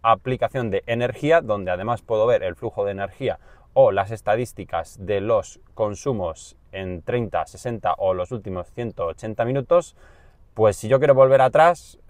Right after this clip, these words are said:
a ese panel donde están las otras aplicaciones, no tengo un botón de atrás ni ningún tipo de comando, tengo que volver a darle al botón de la casita del menú principal y volver a seleccionar esto. Bueno, es una estupidez,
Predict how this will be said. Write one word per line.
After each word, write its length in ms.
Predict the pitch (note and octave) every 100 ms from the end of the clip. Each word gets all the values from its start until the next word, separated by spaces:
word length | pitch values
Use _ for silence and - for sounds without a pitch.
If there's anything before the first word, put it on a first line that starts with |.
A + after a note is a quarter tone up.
| -
a 120 | A#2
ese 180 | C3 C#3
panel 400 | C3+ C3+ D3+ A2+
donde 240 | G2+ G2+ F#2+
están 220 | - B2
las 140 | A#2
otras 440 | B2 B2+ B2+ - -
aplicaciones, 540 | B2 B2 A#2+ C#3+ C#3+
no 100 | C#3+
tengo 220 | D3+ D#3
un 100 | A#2+
botón 380 | G2 F2+ G#2 G2 F#2
de 160 | F#2 F#2+
atrás 400 | C3+ D3+ - -
ni 180 | G2 G2
ningún 360 | F#2+ G#2+ A2
tipo 340 | A2+ - A2 G2
de 140 | F#2+
comando, 420 | G2 A2+ C#3+ F#2 - - - -
tengo 220 | C#3+ C#3
que 60 | C3
volver 260 | B2+ C3+
a 60 | C3+
darle 240 | C#3+ G#2
al 80 | F2
botón 380 | F2+ B2+ A2 - - - - - A2+
de 100 | A2+
la 120 | A2+
casita 560 | C#3 C3+ C#3+ D3 F3 F3 - - - - -
del 180 | G2+
menú 220 | G2 A2+ A#2
principal 560 | C3+ C3+ B2+ D#3 E3 - -
y 120 | C3+
volver 300 | B2 A#2 B2
a 60 |
seleccionar 500 | A#2 A#2 A2+ G#2+ G2
esto. 200 | E2 -
Bueno, 220 | G2 E2 - - - -
es 260 | A#2+ B2+ B2+
una 680 | D3 C#3+ C3+ C3 C3 C3 C3
estupidez, 600 | B2 C#3 B2+ D3+ F3+ D#3